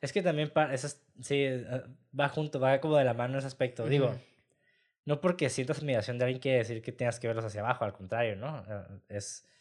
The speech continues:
Speaker 1: es nada más el reconocimiento, pero definitivamente dentro de la patología tal vez él sí lo ve como que, ah, pues me está, me está venerando casi, casi. Más,
Speaker 2: Sí, sí,
Speaker 1: más
Speaker 2: sí.
Speaker 1: que admiración es casi, casi la veneración.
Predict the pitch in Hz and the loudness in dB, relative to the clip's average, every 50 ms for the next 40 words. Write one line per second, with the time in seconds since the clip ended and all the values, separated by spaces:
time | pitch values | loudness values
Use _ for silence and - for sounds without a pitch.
0 | _ _ _ _ - - 113 113 - 127 127 127 131 131 - 147 131 127 127 - | _ _ _ _ -6 -6 -6 -4 -2 0 0 2 2 2 0 0 -2 -2 -4 -4
1 | 110 101 95 110 110 117 127 127 127 123 110 - 113 110 104 101 95 - _ _ | -6 -6 -6 -6 -6 -4 -4 -4 -6 -6 -2 0 0 0 0 -2 -6 -12 _ _
2 | _ _ _ _ - 117 113 127 120 120 131 131 135 135 135 131 - 151 143 139 | _ _ _ _ -8 -4 -2 -2 0 2 4 4 4 2 0 -2 -2 -2 -2 -2
3 | 131 - 123 117 117 110 - 110 - 120 110 104 101 - 127 127 131 127 127 120 | -2 -4 -2 -2 0 0 0 -2 -2 0 -2 -2 -2 0 2 2 2 2 2 0
4 | 123 120 - - 123 120 - - 127 123 120 117 113 117 131 120 113 107 107 - | 0 -2 -4 -4 -6 -6 -4 -4 -2 0 0 0 0 -2 -4 -4 -6 -6 -6 -6
5 | 104 101 117 113 113 - 101 92 104 95 - - - 104 98 98 101 107 104 _ | -4 -2 -2 -2 -2 -6 -10 -10 -10 -12 -10 -6 -6 -6 -4 -4 -6 -8 -10 _
6 | _ _ _ _ _ _ _ _ _ _ _ _ _ - 117 107 - - - 113 | _ _ _ _ _ _ _ _ _ _ _ _ _ -10 -10 -6 -2 0 2 2
7 | 120 123 120 110 104 104 113 113 110 107 - 104 107 110 - 110 107 - - 107 | 2 2 0 0 0 -2 -2 -4 -6 -6 -8 -8 -8 -6 -6 -6 -6 -6 -6 -8
8 | 104 107 104 104 127 110 113 113 110 113 120 143 143 135 131 127 120 120 117 113 | -6 -6 -6 -6 -6 -6 -6 -6 -6 -2 0 2 2 2 2 0 -4 -2 -2 -2
9 | 104 - - 123 127 131 120 - - - 117 127 127 120 107 - 113 104 127 120 | -4 -4 -6 -6 -6 -6 -6 -8 -8 -8 -6 -6 -6 -6 -6 -8 -8 -8 -8 -10
10 | 110 95 95 98 98 101 101 95 92 92 98 107 110 104 98 - - 117 113 110 | -10 -12 -14 -14 -12 -10 -10 -10 -10 -8 -6 -6 -4 -6 -6 -8 -6 -8 -8 -8